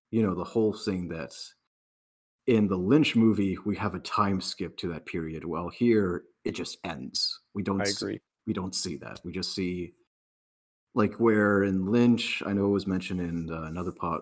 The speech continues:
Speaker 1: like, another show, like, how in Lynch, when he meets the Freeman,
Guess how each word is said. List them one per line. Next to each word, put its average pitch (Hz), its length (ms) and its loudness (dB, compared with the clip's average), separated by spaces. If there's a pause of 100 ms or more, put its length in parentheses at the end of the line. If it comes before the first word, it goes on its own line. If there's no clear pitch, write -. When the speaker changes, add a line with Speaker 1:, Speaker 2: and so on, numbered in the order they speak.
Speaker 1:
like, 87 140 -12 (240)
another 90 240 -4
show, 78 580 -8 (100)
like, 90 140 -10
how 80 220 -6
in 80 180 -10
Lynch, 92 340 -6
when 87 120 -6
he 90 100 -4
meets 90 280 -8
the 95 60 -18
Freeman, 87 520 -6